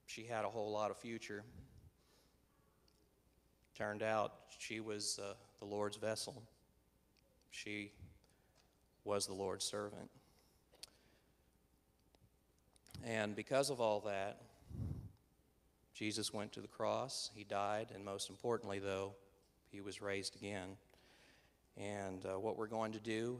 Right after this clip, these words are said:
is we're going to remember that by partaking together the bread and the wine. And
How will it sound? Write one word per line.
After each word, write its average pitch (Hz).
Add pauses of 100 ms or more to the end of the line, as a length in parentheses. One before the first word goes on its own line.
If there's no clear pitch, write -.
is 95
we're 104
going 101
to 98
remember 98
that 107 (400)
by 98
partaking 104
together 110 (1200)
the -
bread 98 (920)
and 98
the 95
wine. 101 (840)
And 92